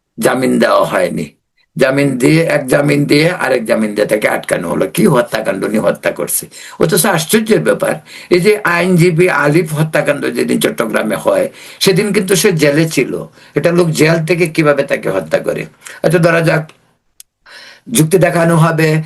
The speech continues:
তার লোকেরা করেছে। ভাই, হত্যা তার লোকেরা করেছে, এটারই কি প্রমাণ?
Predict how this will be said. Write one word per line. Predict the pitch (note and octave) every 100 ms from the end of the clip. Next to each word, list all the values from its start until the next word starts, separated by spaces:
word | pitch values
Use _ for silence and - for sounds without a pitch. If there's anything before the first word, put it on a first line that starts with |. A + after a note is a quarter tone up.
| - -
তার | C#3+ C#3+
লোকেরা | D3 D#3 D#3 B2+
করেছে। | A2+ B2 G#2 - F2+ D#2+ - -
ভাই, | E3 D#3+ F#2+ D#2+ - _ - _ _ _ _ _ _ _ _ _ F3
হত্যা | F#3 F#3 G#3+
তার | G#3 D#3+ F#3
লোকেরা | G#3 G#3+ G3+ G3
করেছে, | F#3+ G3 D#3+ F#3+
এটারই | E3 F3+ G3 G3+
কি | E3
প্রমাণ? | C#3+ A#2 F#2+ D#2+